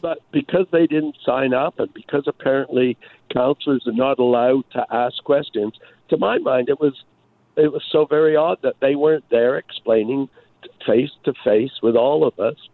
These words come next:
what really has been going on. I, I, I just don't understand why they haven't proceeded with the development. It is so hard, notwithstanding my comments that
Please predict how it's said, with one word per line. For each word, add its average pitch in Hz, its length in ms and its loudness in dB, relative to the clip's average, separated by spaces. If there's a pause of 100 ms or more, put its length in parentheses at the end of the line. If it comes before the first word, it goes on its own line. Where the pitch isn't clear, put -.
(200)
what 143 280 -2
really 123 300 0
has 127 220 -2
been 143 240 -2
going 147 260 0
on. 170 240 -2 (380)
I, 180 160 -2 (200)
I, 156 80 0 (520)
I 156 100 -2
just - 340 -4
don't 139 260 2
understand 127 680 0
why 131 260 0
they 147 220 0
haven't 175 500 -6
proceeded 92 720 -6 (520)
with 143 200 0
the - 100 -2
development. 101 640 -2
It 120 180 0
is 139 140 2 (160)
so 156 220 2
hard, 151 400 -2 (320)
notwithstanding 127 720 -2
my 117 180 0
comments 117 580 -2
that - 140 2